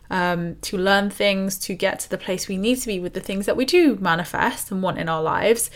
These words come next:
Um, but essentially, there is different ways to look at it of, you know, if someone said to you, you know, "Yeah, you might go through, like, a quite a tough six months and, um,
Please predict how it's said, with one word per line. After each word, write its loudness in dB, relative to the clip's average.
Um, 6
but 6
essentially, 4
there 8
is 12
different 6
ways 4
to 4
look 6
at 2
it 0
of, 8
you 2
know, 8
if 8
someone 4
said 2
to -4
you, 0
you 0
know, 4
"Yeah, 2
you -4
might -2
go 0
through, -6
like, -2
a 0
quite -8
a -2
tough -8
six -4
months 0
and, 2
um, 4